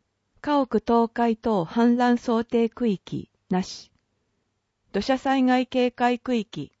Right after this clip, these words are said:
なし。土砂災害特別警戒区域なし。上広岡。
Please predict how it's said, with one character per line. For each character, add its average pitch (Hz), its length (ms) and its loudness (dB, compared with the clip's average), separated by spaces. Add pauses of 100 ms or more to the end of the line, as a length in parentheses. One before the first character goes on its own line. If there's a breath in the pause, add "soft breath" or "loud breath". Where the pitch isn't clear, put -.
(100)
な 170 140 -6
し。 - 200 -20 (960)
土 190 120 -2
砂 262 160 -2
災 254 240 2
害 247 240 4
特 240 240 -4
別 240 240 -2
警 240 180 0
戒 233 300 -2
区 233 160 -2
域 - 320 -8 (200)
な 170 160 -4
し。 - 220 -18 (1040)
上 240 320 2
広 247 400 -2
岡。 139 300 -12